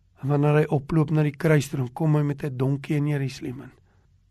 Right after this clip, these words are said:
En hy identifiseer met Sagaria wat sê, "Jou koning kom na jou toe nederig, hy ry op 'n donkie." Hy laat toe dat hulle hom verneder. Hy laat toe dat hulle hom slaan en hom verwerp.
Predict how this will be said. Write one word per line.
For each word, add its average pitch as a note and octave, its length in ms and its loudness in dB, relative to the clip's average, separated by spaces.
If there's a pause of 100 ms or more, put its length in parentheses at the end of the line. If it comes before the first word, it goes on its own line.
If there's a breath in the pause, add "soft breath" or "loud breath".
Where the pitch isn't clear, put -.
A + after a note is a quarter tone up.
(100)
En B2 60 -2
hy D3+ 100 2
identifiseer D#3 840 2
met E3 200 2 (380 loud breath)
Sagaria D3 540 -4
wat C3+ 180 -8
sê, - 140 -8
"Jou B2+ 120 -4
koning E3+ 400 4
kom D#3+ 240 0
na D#3+ 100 0
jou D3 160 -2
toe D3+ 140 -4
nederig, D3 680 0
hy C3+ 100 -4
ry A#2+ 140 -2
op B2+ 120 -6
'n C3+ 80 -4
donkie." A2+ 380 -6 (1700)
Hy C#3 80 -2
laat E3 220 4
toe F#3+ 120 6
dat E3 180 4
hulle E3+ 140 4
hom E3 100 6
verneder. C3 580 -4 (720)
Hy D3+ 120 -8
laat F3+ 240 0
toe G#3 100 2
dat F#3 200 0
hulle G#3 100 0
hom F3 80 0
slaan F#3 480 4
en F3+ 100 0
hom F3 120 -2
verwerp. D#3+ 560 -2